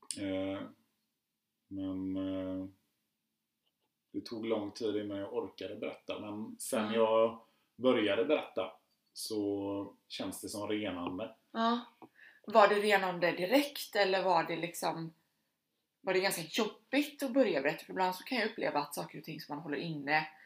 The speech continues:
Speaker 2: de första gångerna blir väldigt jobbigt att prata om innan det blir renande. Eller var det liksom bara som en tyngd som bara lyftes från dina axlar direkt? Eller hur kände, hur kände du där?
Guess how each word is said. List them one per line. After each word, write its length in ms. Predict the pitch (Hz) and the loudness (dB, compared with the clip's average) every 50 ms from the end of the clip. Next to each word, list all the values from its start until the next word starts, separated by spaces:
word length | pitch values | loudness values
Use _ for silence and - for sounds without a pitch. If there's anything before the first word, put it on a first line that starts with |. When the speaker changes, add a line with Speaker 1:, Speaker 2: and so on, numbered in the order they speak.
| - - - - - - - - _ _ _ - | -20 -18 -16 -16 -16 -18 -20 -20 _ _ _ -8
Speaker 2:
de 120 | - 185 | -6 -6
första 240 | 208 202 208 - 214 | -4 -4 -6 -6 -4
gångerna 340 | - 190 180 165 156 147 139 | -4 -2 -2 -2 -4 -4 -6
blir 160 | 135 165 139 | -6 -4 -2
väldigt 360 | 165 165 147 143 156 170 175 | 0 0 0 -2 -6 -4 0
jobbigt 380 | 196 208 196 147 - 139 - - | 0 0 0 0 -4 -10 -10 -10
att 60 | - | -6
prata 420 | - 190 170 170 - - - 202 | -2 0 0 0 -2 -6 -6 -4
om 140 | 190 190 - - | -4 -4 -6 -8
innan 500 | - 220 208 175 165 180 226 269 285 294 | -8 -8 -6 -6 -4 -2 -2 0 0 0
det 60 | 285 269 | 0 0
blir 180 | 220 185 - | -2 -4 -4
renande. 440 | - 160 156 123 - - - - - | -4 -4 -6 -6 -6 -8 -10 -8 -6
Eller 160 | - - 165 | -6 -4 -2
var 140 | 175 170 160 | 2 2 0
det 100 | 156 - | 0 0
liksom 240 | 160 - - 170 160 | -6 -8 -8 -8 -6
bara 100 | 151 147 | -6 -6
som 180 | - - 147 147 | -6 -8 -12 -10
en 160 | 143 147 147 _ _ _ _ _ - - - _ _ _ _ - | -10 -12 -12 _ _ _ _ _ -20 -20 -20 _ _ _ _ -8
tyngd 540 | - 214 240 269 247 226 202 175 151 151 | -2 0 0 2 2 0 0 -2 -2 -4
som 180 | - - 156 151 | -4 -4 -4 0
bara 120 | 147 123 131 | 0 0 0
lyftes 360 | 139 156 - - - - - | 0 -4 -6 -10 -12 -12 -10
från 120 | - 151 | -8 -6
dina 140 | 143 147 - | -6 -4 -4
axlar 300 | - - - - - - | -4 -6 -6 -10 -12 -12
direkt? 560 | - - 156 160 208 208 - - - - - | -10 -6 -2 0 0 -2 -2 -10 -16 -10 -4
Eller 160 | 170 165 160 151 | -2 -2 0 -2
hur 80 | 160 160 | -4 -6
kände, 320 | - 160 156 170 160 156 151 - _ _ _ _ _ _ _ _ _ _ _ _ - - - | -8 -10 -10 -10 -10 -10 -12 -14 _ _ _ _ _ _ _ _ _ _ _ _ -20 -20 -16
hur 80 | - - | -12 -6
kände 240 | - 170 160 151 143 | -6 -4 -4 -6 -8
du 160 | 139 156 151 | -8 -8 -6
där? 340 | 170 196 208 165 147 170 | -4 -2 -2 -2 -4 -6